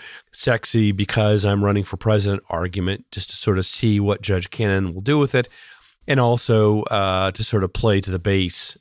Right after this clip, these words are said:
and, uh, offer the argument out there to the followers.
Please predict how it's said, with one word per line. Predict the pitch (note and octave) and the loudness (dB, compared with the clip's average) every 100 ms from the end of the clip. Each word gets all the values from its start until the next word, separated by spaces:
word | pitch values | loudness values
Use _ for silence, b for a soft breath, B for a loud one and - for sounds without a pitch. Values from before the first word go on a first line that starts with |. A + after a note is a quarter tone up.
| _ | _
and, | G2+ F#2+ F2+ F#2+ | -4 -2 -2 -2
uh, | F#2+ F#2 | -4 -2
offer | - F2+ - | -2 -2 -2
the | F#2+ G#2+ | -6 -4
argument | G2+ G2 G2+ F#2 | -4 -4 -6 -8
out | A2 F#2+ - | -6 -6 -4
there | F#2 F2 | -4 -4
to | - | -8
the | - | -16
followers. | - G#2 F#2+ A#2+ C3+ D#3 - | -4 -2 0 -2 -6 -10 -14